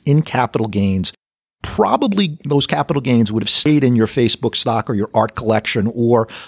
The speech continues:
other investments for, you hit, uh, the point in time that you're doing some estate planning.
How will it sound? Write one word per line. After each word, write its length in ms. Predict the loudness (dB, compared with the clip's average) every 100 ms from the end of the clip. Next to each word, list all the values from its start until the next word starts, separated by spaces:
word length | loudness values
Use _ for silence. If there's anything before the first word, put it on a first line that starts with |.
| -4
other 240 | 0 4 4
investments 560 | 4 4 2 2 0
for, 300 | 0 0 -2 -2 0
you 120 | 4
hit, 300 | 4 2 2
uh, 100 | 2
the 80 | 2
point 260 | 0 0
in 60 | 2
time 200 | 2 4
that 120 | 2
you're 80 | 0
doing 220 | 0 2
some 140 | 2 0
estate 320 | 0 -2 -2
planning. 440 | -6 -6 -6 -12